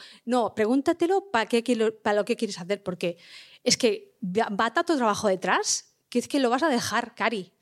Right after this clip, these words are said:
Entonces, sé muy honesto contigo mismo. Segundo, eh,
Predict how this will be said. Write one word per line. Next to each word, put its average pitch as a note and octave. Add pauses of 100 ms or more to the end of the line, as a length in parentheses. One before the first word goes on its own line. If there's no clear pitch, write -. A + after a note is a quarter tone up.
Entonces, C4+
sé C4
muy C#4+
honesto A#3
contigo G#3+
mismo. F#3
Segundo, A3 (840)
eh, F#3+